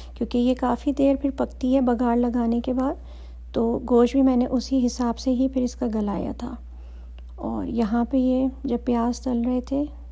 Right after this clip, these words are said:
तो साथ ही मैंने इसमें जब प्याज हाफ डन हो गई थी,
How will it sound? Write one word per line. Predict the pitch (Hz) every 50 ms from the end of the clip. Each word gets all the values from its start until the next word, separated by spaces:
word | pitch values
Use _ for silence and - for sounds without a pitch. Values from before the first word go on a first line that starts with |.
| - - - - - - - - - - - - - - - - - - - - -
तो | 247
साथ | - - 262 247 240 247 247 -
ही | 294
मैंने | 277 262 247 233 233 240
इसमें | 233 - 254 247
जब | 247 247 240 -
प्याज | 247 240 240 240 240 240 - - - -
हाफ | - - 247 233 220
डन | 226 247 247 247
हो | 247 247 233
गई | 208 233 226 226
थी, | - - 285 392